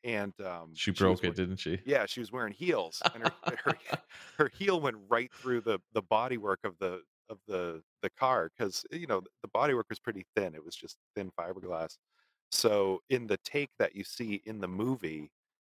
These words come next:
Speaker 1: you'll see her take her shoes off before she gets in the Batmobile.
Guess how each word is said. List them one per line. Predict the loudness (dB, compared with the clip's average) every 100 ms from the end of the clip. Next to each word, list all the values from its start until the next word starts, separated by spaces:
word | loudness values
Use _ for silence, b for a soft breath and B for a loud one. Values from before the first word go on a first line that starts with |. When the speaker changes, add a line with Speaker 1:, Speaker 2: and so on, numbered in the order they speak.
| _ _
Speaker 1:
you'll | 0 0
see | 2 2
her | 2
take | 2 0 2
her |
shoes | 0 2 0 2
off | 2 0
before | -8 -4 -4
she | -2
gets | -4 -4
in | -4
the | 2
Batmobile. | 2 0 -6 -8 -10